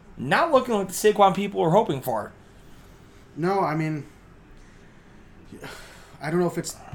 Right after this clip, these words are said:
Speaker 2: to do with the, the injury still or if it's just the
Speaker 1: The
Speaker 2: offensive
Speaker 1: line.
Speaker 2: line.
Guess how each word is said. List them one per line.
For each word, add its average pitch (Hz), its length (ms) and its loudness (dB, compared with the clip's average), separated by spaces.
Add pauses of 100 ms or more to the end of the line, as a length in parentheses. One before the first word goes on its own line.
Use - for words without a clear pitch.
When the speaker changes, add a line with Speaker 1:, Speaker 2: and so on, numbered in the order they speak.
(140)
Speaker 2:
to 160 80 -8
do 160 180 -2
with 156 320 -6
the, 131 400 -6
the - 120 -10
injury 170 320 0
still 185 340 -4
or 143 180 -4
if 139 120 -10
it's - 240 -10
just 139 280 -6
the 131 80 -4
Speaker 1:
The 135 60 0
Speaker 2:
offensive 135 100 0
Speaker 1:
line. 202 320 10
Speaker 2:
line. 170 380 0